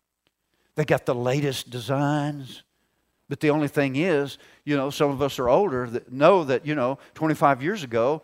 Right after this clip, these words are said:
those used to be the older, the latest designs.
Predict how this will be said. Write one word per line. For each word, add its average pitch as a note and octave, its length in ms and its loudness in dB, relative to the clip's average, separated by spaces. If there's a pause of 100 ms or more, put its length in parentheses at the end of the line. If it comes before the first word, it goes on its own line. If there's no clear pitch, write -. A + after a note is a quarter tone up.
(140)
those D3 220 -2
used C#3+ 200 -4
to B2+ 60 -12
be B2+ 140 0
the A#2 100 0
older, A2+ 340 -2
the A#2+ 200 -4
latest A#2+ 360 0
designs. F#2 600 -10